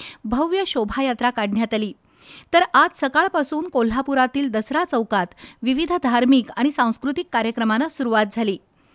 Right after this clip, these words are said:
दसरा चौकामध्ये उभारलेल्या प्रभू श्री रामचंद्रांची एकशे आठ फूट उंचीची प्रतिमा प्रमुख आकर्षण ठरली. शिवाय संताजी घोरपडे यांच्या वतीनं उभारण्यात आलेल्या चाळीस फूट लांब, सोळा फूट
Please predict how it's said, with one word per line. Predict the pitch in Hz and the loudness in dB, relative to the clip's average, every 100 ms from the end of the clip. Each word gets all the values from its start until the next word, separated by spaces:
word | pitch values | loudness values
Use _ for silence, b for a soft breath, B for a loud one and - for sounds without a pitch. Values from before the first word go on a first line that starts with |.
| B B B - | B B B -2
दसरा | 254 294 370 392 | 2 2 2 2
चौकामध्ये | 349 302 320 311 311 | 2 2 2 4 0
उभारलेल्या | 311 233 247 277 262 262 | -2 -2 0 0 2 2
प्रभू | 320 262 214 262 | 0 -2 -2 -2
श्री | - 247 262 | -2 -2 0
रामचंद्रांची | 220 254 311 269 254 247 262 233 208 B B B | 2 0 0 2 4 4 2 0 -6 B B B
एकशे | 269 269 349 359 - | -2 0 -2 -2 4
आठ | 269 359 | 4 4
फूट | - 302 277 | -4 -6 -4
उंचीची | - 233 247 262 277 | -2 0 0 -2 -2
प्रतिमा | 262 226 285 254 226 | -4 -4 -2 -2 -2
प्रमुख | - 240 233 262 - | -2 0 0 -2 -4
आकर्षण | 208 202 233 226 247 | -4 -2 -4 -2 -2
ठरली. | 226 233 208 196 - _ B B B B | -2 -2 -2 -6 -8 _ B B B B
शिवाय | - 320 359 | -2 2 2
संताजी | 349 262 262 320 381 | 2 2 2 2 0
घोरपडे | 277 247 247 311 233 | 0 2 2 2 2
यांच्या | 214 214 240 | 2 0 0
वतीनं | 247 233 247 | 0 0 -2
उभारण्यात | 320 220 220 226 226 240 | -2 -2 0 0 0 -2
आलेल्या | 226 262 262 196 196 B B - | -2 0 2 0 -4 B B 2
चाळीस | 285 285 349 - | 4 6 2 -4
फूट | - 302 254 | -6 -4 0
लांब, | 233 240 339 - | 0 0 -2 -8
सोळा | - 233 233 | -4 2 2
फूट | 233 240 | 0 -4